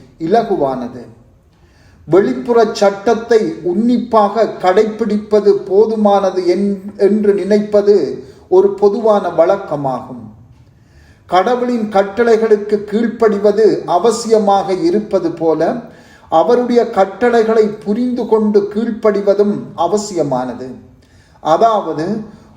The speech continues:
ஒரு கட்டளைக்கு கீழ்ப்படியும் போது அது எம்மிடம் இருந்து எதை எதிர்பார்க்கின்றது, எதை எதிர்பார்க்கவில்லை என்பதை புரிந்து கொள்ள வேண்டும். இறைவனின் இயற்கை சட்டங்கள்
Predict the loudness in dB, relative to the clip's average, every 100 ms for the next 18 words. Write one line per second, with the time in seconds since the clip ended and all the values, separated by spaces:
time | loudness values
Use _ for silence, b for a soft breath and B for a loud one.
0 | B 2 4 4 2 -2 2 2 4 0
1 | -2 -4 -2 -4 -4 0 0 0 -4 -2
2 | -2 -2 -4 -6 B B B 0 0 4
3 | 2 2 2 0 2 2 2 0 0 0
4 | 0 0 2 4 4 2 0 0 -4 0
5 | 0 0 -8 -4 -2 0 -2 -4 B B
6 | B 2 4 4 2 0 -2 0 2 2
7 | 0 -2 -2 -2 2 2 0 -2 0 2
8 | 2 2 -2 -4 -4 0 0 0 0 0
9 | -2 -8 -10 -12 -16 -20 _ _ _ b
10 | b b b b 2 4 4 2 0 0
11 | -2 -6 -6 0 0 2 0 0 0 -2
12 | 0 -2 2 4 4 2 -6 -12